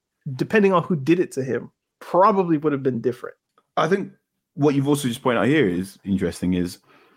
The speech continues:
Speaker 2: going to your captain and going to tell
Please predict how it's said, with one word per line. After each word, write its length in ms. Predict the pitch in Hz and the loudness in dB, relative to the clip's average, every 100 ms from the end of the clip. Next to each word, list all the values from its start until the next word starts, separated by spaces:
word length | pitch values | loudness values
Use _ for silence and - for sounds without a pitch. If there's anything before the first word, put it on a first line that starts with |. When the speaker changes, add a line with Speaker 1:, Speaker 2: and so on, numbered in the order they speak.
| _ _ _ _ _ _ _ _ 120 | _ _ _ _ _ _ _ _ 0
Speaker 2:
going 300 | 147 202 190 | 4 4 4
to 80 | 175 | 4
your 260 | 160 139 - | 4 4 2
captain 500 | 190 196 - 95 - | -2 0 0 -2 0
and 140 | 101 | 0
going 220 | 113 123 110 | 2 2 2
to 100 | 98 | -2
tell 500 | - 127 92 67 | 0 0 -2 -6